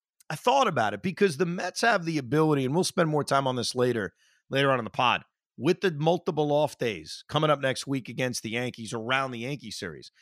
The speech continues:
that they can really play with their rotation however they want. And if they wanna give Kodai Senga an extra couple of days, they can. And it wouldn't be the worst thing. So when you know you can give a guy a few extra days, do you push them? Do you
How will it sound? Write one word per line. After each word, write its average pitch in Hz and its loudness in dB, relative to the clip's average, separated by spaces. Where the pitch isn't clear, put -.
that 135 -8
they 294 6
can 226 -2
really 156 -2
play 208 6
with 185 8
their 151 4
rotation 131 0
however 117 0
they 98 -6
want. 85 -10
And 127 -4
if - -4
they 135 0
wanna 190 2
give 226 -2
Kodai 139 0
Senga 117 -2
an 135 -4
extra 139 -2
couple 226 0
of 117 -4
days, 98 -6
they 147 -2
can. 226 0
And 143 0
it 151 2
wouldn't 156 2
be 151 4
the 143 2
worst 202 4
thing. 76 -10
So - -2
when 160 -2
you 156 -4
know 220 4
you 233 -2
can 165 -6
give 143 -2
a 135 -4
guy 117 2
a 127 -10
few 139 0
extra 113 -2
days, 101 0
do 131 2
you 156 2
push - -2
them? 104 -10
Do 113 -10
you 120 -10